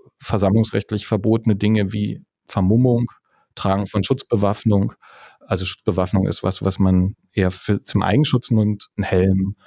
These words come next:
oder irgendwelche Protektoren oder dergleichen, Stahlkappen, Schuhe. Oder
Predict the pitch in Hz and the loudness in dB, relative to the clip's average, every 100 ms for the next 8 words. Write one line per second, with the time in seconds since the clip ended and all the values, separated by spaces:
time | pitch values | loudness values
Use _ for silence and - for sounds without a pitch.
0 | _ _ 101 90 90 92 92 95 90 98 | _ _ 0 0 0 0 -2 -4 -4 -4
1 | 92 - 104 110 113 107 101 101 98 95 | -4 -4 0 2 2 0 0 0 2 0
2 | 98 92 - 92 92 95 95 - 104 101 | 0 -4 -4 -4 -4 -4 -4 -2 0 0
3 | 104 _ _ _ _ _ _ _ _ - | -2 _ _ _ _ _ _ _ _ -20
4 | - - - _ _ - 123 117 110 | -20 -20 -20 _ _ 2 2 4 2